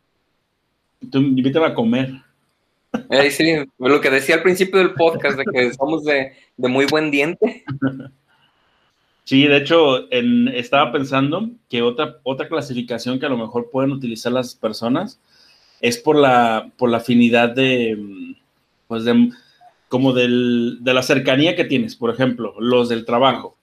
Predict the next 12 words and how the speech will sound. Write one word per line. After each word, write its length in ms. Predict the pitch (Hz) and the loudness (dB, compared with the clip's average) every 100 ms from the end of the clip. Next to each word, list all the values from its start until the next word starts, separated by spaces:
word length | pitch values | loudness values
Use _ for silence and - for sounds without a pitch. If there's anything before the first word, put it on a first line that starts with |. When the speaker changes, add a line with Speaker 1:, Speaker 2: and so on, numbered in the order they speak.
| - | -12
Speaker 1:
los 600 | 107 117 117 113 113 107 | -4 0 0 0 -4 -4
del, 880 | 113 110 110 110 110 107 107 104 107 _ _ _ _ _ | -2 0 0 -2 -4 -6 -10 -12 -16 _ _ _ _ _
los 220 | 113 120 | -4 0
de 60 | 120 | 0
la 140 | 117 135 | 0 2
cuadra, 540 | 147 123 113 98 - _ | 4 4 0 -4 -10 _
los 380 | - 117 113 113 | -6 -2 0 0
así, 260 | 110 - 131 | -4 0 0
o 60 | |
sea, 160 | 123 131 | 0 -2
como 180 | 127 120 | 0 0
ciertos 760 | 135 139 135 160 - - - | 0 -2 0 -2 -2 -10 -16